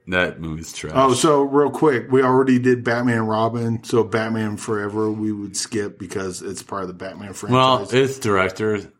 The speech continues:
Speaker 1: so.
Speaker 2: Yeah, but still, it, it's still part of the Batman franchise. So it, the idea is that,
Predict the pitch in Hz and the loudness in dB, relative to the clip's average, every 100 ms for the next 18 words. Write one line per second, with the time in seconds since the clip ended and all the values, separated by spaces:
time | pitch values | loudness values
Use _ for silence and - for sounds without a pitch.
0 | _ - - 95 92 - _ _ _ _ | _ -14 -6 -4 -4 -8 _ _ _ _
1 | - 165 156 151 127 - 170 160 139 127 | 0 2 4 2 0 0 0 4 4 2
2 | 117 123 131 131 127 120 - 156 127 120 | -2 2 2 4 0 0 -2 2 2 2
3 | 127 120 113 104 110 110 107 104 123 110 | 2 2 0 -4 -4 -4 -6 -4 -4 -2
4 | 127 110 107 120 113 123 127 123 123 127 | 0 -2 0 0 0 -2 -4 -4 0 0
5 | 123 135 135 139 127 113 104 127 107 | 2 2 4 4 4 2 2 0 0